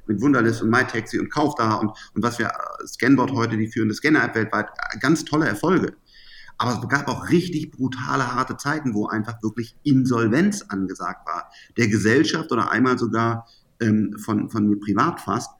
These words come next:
Und, ähm, diese, diese Geschichte, die wollte ich mal ganz ehrlich aufschreiben, weil ich einfach keinen Bock mehr habe, dass, dass wir uns alle immer schön mit TechCrunch hier hundert Millionen Runden, alles easy, jeder Millionär. Das ist halt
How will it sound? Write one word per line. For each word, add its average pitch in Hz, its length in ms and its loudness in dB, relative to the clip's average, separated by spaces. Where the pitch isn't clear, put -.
Und, 113 420 4
ähm, 104 520 0
diese, 143 220 2
diese 120 240 2
Geschichte, 110 640 0
die 110 100 0
wollte 120 220 2
ich 135 80 -8
mal 127 180 -2
ganz 151 380 -2
ehrlich 151 400 0
aufschreiben, 113 800 -2
weil 113 140 -2
ich 113 100 -8
einfach 113 220 -4
keinen 101 200 -2
Bock - 220 -4
mehr 110 160 0
habe, 104 260 0
dass, 113 240 -6
dass 113 160 -4
wir 120 80 2
uns 110 160 0
alle 123 240 0
immer 110 240 0
schön 123 580 0
mit 117 220 -4
TechCrunch 120 500 -4
hier 107 300 -2
hundert 117 260 -2
Millionen 117 360 2
Runden, 117 360 -2
alles 113 320 -6
easy, 123 240 -6
jeder 120 240 -4
Millionär. 113 640 0
Das 113 160 -4
ist 120 100 -8
halt 120 160 -2